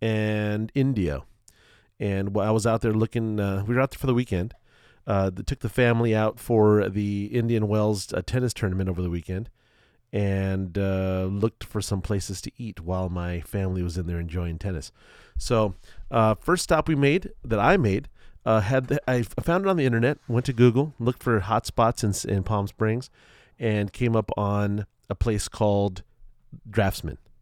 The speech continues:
Uh, it's a, uh, themed, it's a, I think it's what they call a, um,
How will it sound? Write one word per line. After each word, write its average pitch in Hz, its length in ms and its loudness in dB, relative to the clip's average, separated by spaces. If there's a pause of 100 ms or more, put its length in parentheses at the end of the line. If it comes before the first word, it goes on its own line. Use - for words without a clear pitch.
(640)
Uh, 101 260 2
it's - 260 -4
a, 104 340 2
uh, 98 200 0
themed, 139 460 0
it's 120 140 -2
a, 135 200 2
I - 40 -2
think 226 120 0
it's - 160 -8
what 160 120 -4
they 131 80 2
call 127 360 4
a, 107 520 0
um, 98 480 -2